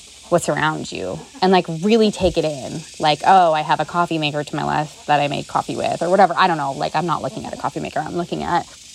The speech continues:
a gun tower, actually, that I need to rebuild,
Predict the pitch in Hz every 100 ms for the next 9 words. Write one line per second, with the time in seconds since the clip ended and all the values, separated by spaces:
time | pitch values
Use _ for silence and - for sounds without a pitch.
0 | - - - - - - - - 185 175
1 | 156 160 175 143 143 - 127 - - 113
2 | 117 143 143 - - 180 170 170 151 160
3 | 180